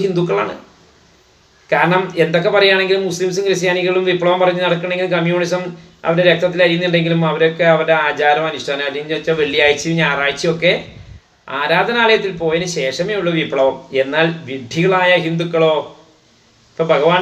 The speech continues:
ശ്രീകൃഷ്ണന്റെ മുമ്പില് അല്ലെങ്കിൽ ഭഗവാൻ ശ്രീ ഗുരുവായൂരപ്പന്റെ മുമ്പില് നമ്മുടെ, ആ, പിണറായി വിജയൻ പോയി,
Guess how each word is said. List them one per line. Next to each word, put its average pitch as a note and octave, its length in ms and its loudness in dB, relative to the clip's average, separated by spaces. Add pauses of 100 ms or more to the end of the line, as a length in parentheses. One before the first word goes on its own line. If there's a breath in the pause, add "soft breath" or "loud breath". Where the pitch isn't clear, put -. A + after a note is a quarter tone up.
(120)
ശ്രീകൃഷ്ണന്റെ E3+ 880 -2
മുമ്പില് E3+ 300 2 (140)
അല്ലെങ്കിൽ E3 320 -2 (100)
ഭഗവാൻ D#3+ 360 0 (360 loud breath)
ശ്രീ - 140 -4 (100)
ഗുരുവായൂരപ്പന്റെ E3+ 840 0
മുമ്പില് E3 360 -2 (420)
നമ്മുടെ, E3 320 2 (680)
ആ, - 20 6 (1080)
പിണറായി E3+ 440 4
വിജയൻ F3 260 0 (220)
പോയി, D#3+ 220 0